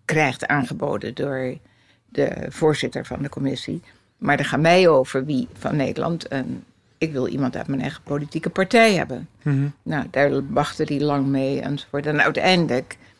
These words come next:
Speaker 1: en Barroso zat maar te douwen en die zei: "Ik wil jou hebben." En zei van: "Er blijven geen interessante portefeuilles meer over." Nou, maar ik kon de premier hier niet dwingen om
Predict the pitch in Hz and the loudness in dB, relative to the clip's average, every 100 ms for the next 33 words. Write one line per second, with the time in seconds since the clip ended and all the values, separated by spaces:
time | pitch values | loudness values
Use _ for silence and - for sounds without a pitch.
0 | _ - 156 127 - _ - 151 185 190 | _ 0 2 2 -4 _ 0 4 4 2
1 | - 135 143 120 135 139 139 170 170 139 | -2 -2 -2 -2 -2 -2 0 4 4 2
2 | - 151 143 135 139 135 151 175 170 151 | 0 -2 -2 -2 -2 0 4 4 4 0
3 | - 139 - _ _ - 131 139 131 - | -4 -8 -12 _ _ -8 -4 -4 -6 -14
4 | _ - 139 - 135 117 - - _ _ | _ -6 -6 -2 -4 -4 -8 -20 _ _
5 | _ 170 165 175 156 - 151 131 131 139 | _ 0 4 6 4 2 0 0 -2 -4
6 | - 135 - - - 202 214 202 170 170 | -2 -4 -4 -4 -2 4 8 6 4 0
7 | 147 131 127 - 127 - _ _ - 139 | 2 0 -2 -6 -8 -12 _ _ -12 -10
8 | - _ - - 151 160 208 - 165 147 | -10 _ -20 -8 -4 2 2 4 4 4
9 | 147 165 - _ _ _ _ _ - - | -2 -6 -12 _ _ _ _ _ -16 -6
10 | 151 151 170 147 165 170 147 135 - - | -2 4 4 4 4 2 2 -4 -6 -18
11 | - _ _ - 160 180 131 131 - 131 | -20 _ _ -4 2 4 4 0 0 0
12 | 139 147 | -2 -6